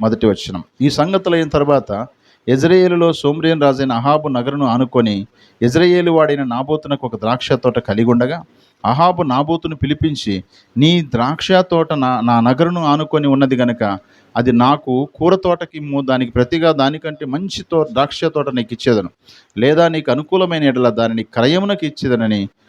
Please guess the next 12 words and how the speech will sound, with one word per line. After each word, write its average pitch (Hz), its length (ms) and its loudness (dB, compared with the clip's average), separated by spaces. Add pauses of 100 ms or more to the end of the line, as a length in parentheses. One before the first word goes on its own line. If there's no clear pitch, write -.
(160)
అడిగాను. 98 360 -4 (1200)
అందుకు 165 300 2
నాబోతు, 151 500 0
"నా 135 140 0
పిత్రాజిత్తము 170 800 -2
నీకు 139 220 -2
ఇచ్చుటకు 151 380 0
నాకు 123 260 0
ఎంత 135 200 -2
మాత్రం 175 460 0
వల్లపడదని" 127 500 -2
చెప్పగా, 104 600 -2